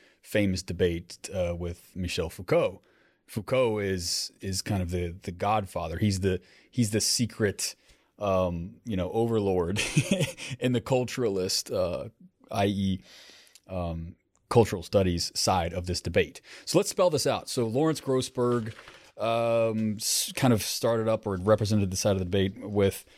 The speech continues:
defending the claim that Marx had it all wrong.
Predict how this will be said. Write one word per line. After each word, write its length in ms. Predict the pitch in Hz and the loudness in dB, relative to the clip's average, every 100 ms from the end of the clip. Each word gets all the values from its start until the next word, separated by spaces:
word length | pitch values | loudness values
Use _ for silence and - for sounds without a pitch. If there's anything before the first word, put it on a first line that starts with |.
| _ _ _ _ - 117 120 | _ _ _ _ -20 -14 -2
defending 800 | 123 - 170 185 175 170 165 156 - _ _ _ 123 | -2 0 0 0 0 0 0 -2 -8 _ _ _ -4
the 140 | 113 | -4
claim 420 | - 90 80 85 - _ _ _ _ _ _ _ _ _ _ - - | -4 -6 -10 -14 -20 _ _ _ _ _ _ _ _ _ _ -20 -4
that 400 | 110 101 - - _ _ _ _ _ _ 104 | -2 -2 -4 -14 _ _ _ _ _ _ -2
Marx 360 | 104 147 - | 2 2 0
had 180 | 120 120 | 0 2
it 80 | 101 | 2
all 160 | 101 | 0
wrong. 280 | 95 - - | -2 -8 -16